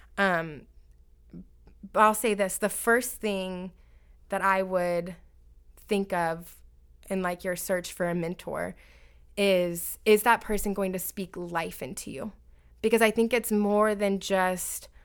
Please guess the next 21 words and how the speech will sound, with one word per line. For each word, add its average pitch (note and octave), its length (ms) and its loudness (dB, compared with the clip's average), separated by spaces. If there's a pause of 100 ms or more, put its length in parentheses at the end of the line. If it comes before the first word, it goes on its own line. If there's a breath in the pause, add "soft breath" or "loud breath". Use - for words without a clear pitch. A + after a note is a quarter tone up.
(180 soft breath)
"Oh, A3 140 2
here's G#3 380 0
what G#3+ 120 -2
you G3+ 160 -4
can, G3+ 540 -4
yeah, G#3 180 -2
I've G#3 140 0
been G#3 140 0
through G3+ 120 -2
that. F#3+ 160 4
Here's G3 180 -4
what G3+ 120 -4
you G3 60 -10
can G3+ 120 -2
do G3 140 -4
better. F#3 320 0
Try F#3+ 320 -2
this." F#3 320 -2 (240 loud breath)
But A#3 100 4
also, B3 340 6
like, G3+ 320 0